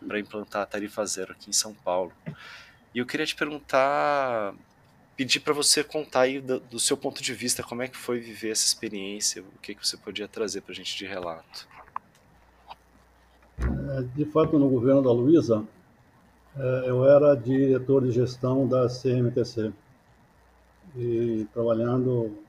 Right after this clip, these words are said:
Speaker 2: sobre a subordinação do, subordinação do Lúcio como secretário de transporte. E a gente tava numa, num processo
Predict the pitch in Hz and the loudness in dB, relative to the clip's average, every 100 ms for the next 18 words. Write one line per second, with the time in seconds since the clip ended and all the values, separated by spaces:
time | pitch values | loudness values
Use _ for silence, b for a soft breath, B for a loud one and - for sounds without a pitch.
0 | _ _ _ - - 120 113 120 110 131 | _ _ _ -20 -6 -2 2 2 2 0
1 | 117 120 107 117 - 127 131 127 123 - | 0 0 2 0 2 0 0 -2 -8 -14
2 | - 131 131 120 120 113 127 127 131 127 | -10 -4 0 2 0 0 -2 0 0 2
3 | 139 - 117 - 117 113 127 120 113 - | 0 -2 -8 -2 -2 -2 -4 0 0 4
4 | 113 113 107 110 120 113 _ 107 101 - | 4 4 -2 -4 -6 -8 _ -4 -4 -12
5 | - _ _ _ _ _ _ _ _ _ | -20 _ _ _ _ _ _ _ _ _
6 | _ _ _ _ 151 139 131 135 135 - | _ _ _ _ -6 -2 0 2 0 0
7 | - 185 160 131 131 156 151 151 147 269 | 6 6 6 2 4 6 6 6 6 6
8 | 123 113 - - _ _ _ _ 127 123 | 4 -2 -4 -16 _ _ _ _ -8 -4
9 | 131 151 151 147 147 147 147 165 - 113 | -2 0 0 2 2 2 4 4 4 2
10 | - - 147 131 - 107 | 2 6 8 8 6 -4